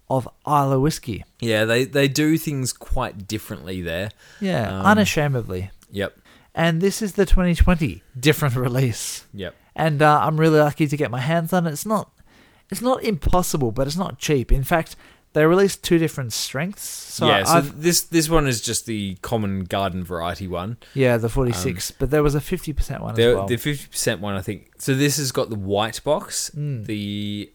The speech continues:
Speaker 2: cask strength one has the black box.
Speaker 1: But I'm, I'm pleased I've got some anyway because we live in Tasmania. Tasmania has got a, a real connection with New Zealand, I think, climate-wise. And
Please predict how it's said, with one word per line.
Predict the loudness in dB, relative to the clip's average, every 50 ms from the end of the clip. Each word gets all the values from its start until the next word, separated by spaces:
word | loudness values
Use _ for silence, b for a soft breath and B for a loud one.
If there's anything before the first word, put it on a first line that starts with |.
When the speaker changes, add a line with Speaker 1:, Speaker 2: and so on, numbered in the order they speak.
| _ _ -8
Speaker 2:
cask | -2 -2 0 0 0
strength | -2 -4 -4 -4 -6 -4
one | -2 -2 -2 -4
has | -4 -4 -6 -6 -6
the | -10 -8
black | -8 -8 -8 -8 -12 -12
box. | -10 -10 -10 -10 -12 -8 -8 -8 -6 -4
Speaker 1:
But | -2 -2 0 6 8 8 8 8 6 2
I'm, | 0 0 2 2
I'm | 2 0 0 0
pleased | 2 0 0 0 0
I've | -2 -2
got | -2 -2 -2 -2
some | -6 -4 -2
anyway | -2 -2 -2 -2 -2 -2 -2 -2
because | -4 -4 2 2 4 4 4 2 -2 -6 -8 -10 -14 _ b b b b 0
we | 4 6 8 8
live | 8 6 6 4
in | 2 0
Tasmania. | 0 -2 -2 -2 0 0 0 2 2 0 0 -2 _ _ _ _ -6
Tasmania | -4 -4 -2 0 0 0 0 2 2 2
has | 2 2 0 -4 -10 -12 _ _
got | -4 -2 -2
a, | 0 0 -2 -2 -4 -8 -8
a | -6 -4
real | 2 4 4 4 4
connection | 2 -2 -2 -2 -2 -2 -2 -2 0 0
with | 0 0
New | 0 0
Zealand, | 2 2 2 2 2 0 0
I | -2 -4
think, | -2 -2 -4 -4 -4
climate-wise. | -6 -4 -2 0 0 0 -2 -4 -4 -4 -2 0 0 0 0 -2 -2 -4
And | -6 -6 -6 -8 -10